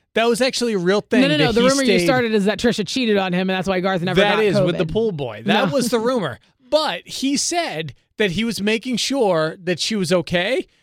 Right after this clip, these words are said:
Speaker 1: but he was not, like, around her.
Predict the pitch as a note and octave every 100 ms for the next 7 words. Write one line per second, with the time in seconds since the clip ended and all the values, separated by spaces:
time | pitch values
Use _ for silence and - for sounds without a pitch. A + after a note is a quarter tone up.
0 | _ F#3 E3 B3+ F#3 A3+ G3 D#3 F3+ F3
1 | F3 F3+ - _ _ - D3+ D3 C3+ -
2 | _ - F3 D3+ E3 E3+ F3 E3+ - A#2+
3 | D#2